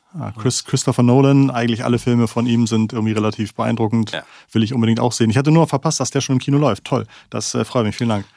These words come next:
Speaker 2: Kann dir nur raten, es nachzuholen. Ist wirklich toll.
Speaker 1: Ist der lang? Ja, ne?
Speaker 2: Zweieinhalb Stunden.
Speaker 1: Okay, okay.
Speaker 2: Kann man machen.
Speaker 1: Das, seit Herr der Ringe kann man sowas ab.
Speaker 2: Ja.
Speaker 1: Toll. Habe ich irgendwas vergessen zu fragen, wo du sagst, „Christoph,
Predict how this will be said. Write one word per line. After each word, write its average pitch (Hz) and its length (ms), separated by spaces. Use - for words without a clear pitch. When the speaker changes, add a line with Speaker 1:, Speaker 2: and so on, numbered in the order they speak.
Speaker 2:
Kann 92 120
dir 107 80
nur 110 120
raten, 127 220
es 131 80
nachzuholen. 123 380
Ist - 80
wirklich - 180
toll. - 140
Speaker 1:
Ist 117 140
der 117 80
lang? 156 240
Ja, 110 140
ne? 120 160
Speaker 2:
Zweieinhalb - 400
Stunden. - 280
Speaker 1:
Okay, - 200
okay. 117 200
Speaker 2:
Kann 85 120
man 78 120
machen. - 180
Speaker 1:
Das, - 300
seit 107 220
Herr 104 120
der 98 120
Ringe 101 320
kann 101 120
man 98 80
sowas 92 180
ab. 98 160
Speaker 2:
Ja. - 60
Speaker 1:
Toll. 120 320
Habe 156 200
ich 180 120
irgendwas 170 440
vergessen 139 420
zu - 100
fragen, 131 300
wo 123 60
du 117 40
sagst, 117 220
„Christoph, - 460